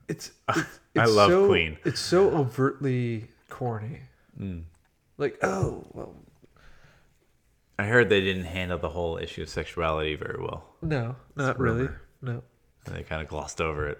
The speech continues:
Speaker 1: It's the type of movie that has
Speaker 2: Didn't make it as
Speaker 1: lines
Speaker 2: important
Speaker 1: like,
Speaker 2: as it should have been.
Speaker 1: like Mike Myers playing a record executive telling Queen, "Oh, well, nobody will ever sing this song in a car."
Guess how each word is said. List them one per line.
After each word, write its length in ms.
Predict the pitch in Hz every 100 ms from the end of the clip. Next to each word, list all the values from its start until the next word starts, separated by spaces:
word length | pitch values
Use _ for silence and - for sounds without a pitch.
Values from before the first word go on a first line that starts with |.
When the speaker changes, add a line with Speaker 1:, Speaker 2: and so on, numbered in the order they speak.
| _
Speaker 1:
It's 180 | 160 -
the 80 | 170
type 260 | 226 240
of 80 | 226
movie 180 | 190 165
that 120 | 147
has 220 | 135 131
Speaker 2:
Didn't 80 | - 123
make 20 |
it 80 | 120
as 80 | 80
Speaker 1:
lines 40 | -
Speaker 2:
important 300 | 120 104 80 76
Speaker 1:
like, 20 |
Speaker 2:
as 60 | 76
it 100 | 76
should 160 | -
have 100 | 80 76
been. 80 |
Speaker 1:
like 180 | 139 -
Mike 320 | 139 143 -
Myers 440 | 135 131 131 123 -
playing 280 | - 127 120
a 40 |
record 420 | 113 120 120 135 117
executive 720 | 117 117 113 - 113 110 113 _ _ _ -
telling 600 | - 143 143 127 123 131 _
Queen, 580 | - 131 113 110 110 123 _ _ _ _ _ _ _ _ _ _ _ _ -
"Oh, 180 | 147
well, 200 | 107 107
nobody 400 | 110 139 156 156
will 140 | 120 117
ever 180 | 113 110
sing 360 | - 117 117
this 200 | 113 117
song 360 | - 117 151 123
in 80 | -
a 60 |
car." 460 | - - - -